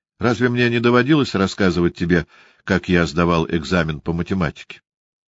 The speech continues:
Он снова поднял брови, с ностальгической теплотой предаваясь воспоминаниям.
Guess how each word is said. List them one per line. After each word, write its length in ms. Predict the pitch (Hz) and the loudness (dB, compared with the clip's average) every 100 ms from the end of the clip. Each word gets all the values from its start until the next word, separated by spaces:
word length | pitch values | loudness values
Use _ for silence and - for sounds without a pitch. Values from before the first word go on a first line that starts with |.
| _ _ _ _ - | _ _ _ _ -4
Он 160 | 113 | -4
снова 340 | - 113 95 87 | -4 -2 0 0
поднял 400 | 95 82 78 73 | 0 0 0 -2
брови, 400 | 78 87 113 131 _ _ _ _ _ _ | 0 2 2 -4 _ _ _ _ _ _
с 140 | - - | -12 -4
ностальгической 880 | 95 - 202 107 110 - - 98 | -4 0 0 2 0 -2 -2 0
теплотой 520 | 92 104 95 87 95 87 | 0 0 0 2 2 2
предаваясь 560 | 87 85 85 85 - | 0 2 2 0 -2
воспоминаниям. 840 | 80 - 85 80 80 78 73 71 | -8 -8 -6 -4 -2 -2 -2 -6